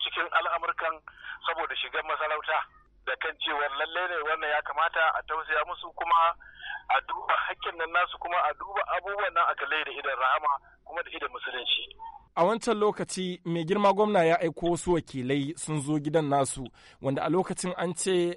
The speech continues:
Speaker 2: a, a cikin tawagar da suka je har, a, abin nan, har da kai a ciki misali. Me ya faru a wannan rana?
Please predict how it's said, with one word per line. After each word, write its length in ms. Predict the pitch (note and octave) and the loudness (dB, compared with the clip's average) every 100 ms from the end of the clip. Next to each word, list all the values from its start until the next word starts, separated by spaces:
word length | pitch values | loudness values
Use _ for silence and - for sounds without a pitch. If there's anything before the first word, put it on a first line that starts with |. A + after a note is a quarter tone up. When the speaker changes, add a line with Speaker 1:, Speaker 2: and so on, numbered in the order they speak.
| - | 0
Speaker 2:
a, 300 | C#3+ C#3 B2+ | 0 0 -2
a 80 | C3+ | -6
cikin 280 | - F#3 F3+ | -4 -4 0
tawagar 340 | D#3+ E3 D#3 | 0 2 0
da 80 | C#3 | -2
suka 220 | - D3+ | -6 -6
je 180 | C#3+ E3 | -2 -2
har, 380 | D3 E3+ F3+ F3+ - - - | 2 2 2 -2 -8 -20 -4
a, 320 | C3 B2+ A#2+ F#2 - - | -2 0 -2 -8 -12 -4
abin 240 | C#3+ D3 E3 | 0 2 2
nan, 240 | C#3+ C3 - | 2 -2 -2
har 220 | C3+ F3 | 2 2
da 140 | D#3+ C#3+ | 2 -2
kai 280 | - D3 E3+ | 0 -2 -2
a 80 | |
ciki 300 | B2+ - C#3+ | -6 -6 -4
misali. 480 | C#3 B2 C3+ C3 A#2+ - - | -4 0 2 2 -2 -12 -8
Me 200 | E3+ F3 | -2 2
ya 60 | G#3 | 4
faru 260 | G3+ E3+ | 6 6
a 140 | F3+ D#3 | 6 4
wannan 240 | D3+ C3+ | 4 2
rana? 240 | B2+ B2+ | 0 -2